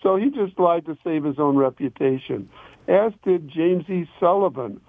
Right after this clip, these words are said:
who was the head of the American Olympic Committee and of the Amateur Athletic Union in that period, but also on the board of advisors of the Carlisle Indian Industrial School Athletic Program.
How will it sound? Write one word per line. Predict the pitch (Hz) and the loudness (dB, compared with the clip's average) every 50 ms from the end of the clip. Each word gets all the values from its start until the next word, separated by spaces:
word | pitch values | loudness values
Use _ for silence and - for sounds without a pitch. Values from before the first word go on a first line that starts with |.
| _ _ _ _ _ - | _ _ _ _ _ 0
who | 170 | 2
was | 160 160 147 - - | 2 2 2 0 0
the | 160 147 | 0 2
head | 151 156 165 165 | 2 2 2 0
of | 165 151 143 | 0 -2 0
the | 147 147 | 0 2
American | 143 143 147 151 156 160 156 - 151 | 4 4 4 4 2 2 0 0 2
Olympic | 143 143 143 147 147 147 - 156 139 139 - - _ _ _ _ _ _ _ _ _ _ - | 2 4 4 2 0 0 -2 -2 -2 -2 -4 -12 _ _ _ _ _ _ _ _ _ _ -4
Committee | - 160 151 147 151 165 170 170 165 165 160 156 156 | 0 2 4 4 4 4 4 2 2 2 2 2 2
and | 156 147 143 139 | 2 2 2 2
of | 143 139 131 131 135 | 2 0 0 -2 -2
the | 143 139 135 131 123 - _ _ _ _ _ _ - | 0 0 2 0 -2 -4 _ _ _ _ _ _ 0
Amateur | 185 156 156 160 156 143 - 175 156 151 | 2 2 4 2 2 0 0 0 2 2
Athletic | 147 - - 165 160 160 160 156 - - | 0 0 -2 -2 0 0 -2 -4 -6 -4
Union | 175 180 214 233 208 185 151 135 135 | -2 0 0 2 2 2 2 2 2
in | 131 123 123 | 0 0 0
that | 135 131 127 - - | 0 0 0 -2 -2
period, | - 165 151 147 156 165 160 160 _ _ - - - - _ _ - | 0 2 2 4 4 2 0 -4 _ _ -20 -20 -20 -20 _ _ 0
but | 160 170 | 0 2
also | 208 233 226 - - 190 180 175 170 - _ _ _ _ - | 0 0 -2 -4 -2 0 0 0 -2 -6 _ _ _ _ -2
on | - 160 165 165 | 0 0 0 0
the | 170 | -2
board | 151 127 127 156 160 175 196 196 | -4 -4 -2 0 2 2 2 2
of | 202 208 | 0 -4
advisors | 175 151 - 151 147 151 156 143 - - 143 139 147 - | -4 -2 0 2 2 2 2 -2 -2 -2 -2 -2 -2 -2
of | 156 143 127 | -4 -4 -4
the | 160 147 | -4 -4
Carlisle | - - 139 139 139 135 139 147 151 151 147 | -2 0 2 4 4 4 4 2 2 2 2
Indian | 147 147 151 156 156 165 | 2 2 2 2 0 0
Industrial | 170 151 160 165 160 - - 185 - - | 0 0 0 0 -2 -2 -6 -8 -8 -6
School | - - - 156 156 | -4 -2 2 2 4
Athletic | 160 156 - - 202 185 202 214 180 - _ | 2 2 0 0 0 0 0 0 -4 -4 _
Program. | 160 143 135 127 123 139 120 113 - | 0 0 0 0 -2 -4 -6 -8 -10